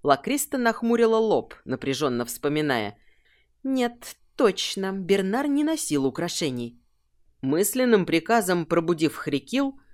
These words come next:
Настя посмотрела на перстень чародея через призму магического зрения. Сразу же все изменилось. Невзрачный камень превратился в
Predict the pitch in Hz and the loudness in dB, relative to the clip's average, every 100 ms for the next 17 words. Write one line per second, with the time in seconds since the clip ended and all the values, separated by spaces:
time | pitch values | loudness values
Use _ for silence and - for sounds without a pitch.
0 | _ 151 254 320 - 269 185 - 151 147 | _ 0 2 2 -2 -2 -2 0 0 2
1 | 175 247 220 175 160 165 151 - 139 127 | 4 6 4 2 0 2 0 0 -4 -4
2 | - 127 117 127 208 269 262 _ - 135 | -2 0 0 0 0 0 -4 _ -6 -4
3 | 120 - 226 262 247 202 147 139 - - | -6 -4 -2 0 2 2 0 -4 -8 -6
4 | 147 151 156 165 120 107 92 - _ _ | -4 -4 -2 -2 -2 -4 -8 -12 _ _
5 | _ _ - 147 156 196 208 208 175 185 | _ _ -4 2 4 4 2 -2 -2 -6
6 | - - 175 185 170 180 190 202 190 123 | -6 -2 0 0 -2 -2 0 2 2 0
7 | 113 - - _ _ - 175 165 147 180 | -2 -8 -14 _ _ -2 0 2 4 2
8 | 190 - 170 - 143 135 151 208 220 180 | 2 0 -2 2 2 4 2 0 4 4
9 | 147 139 - 165 160 226 226 | 4 2 0 -2 0 -2 -2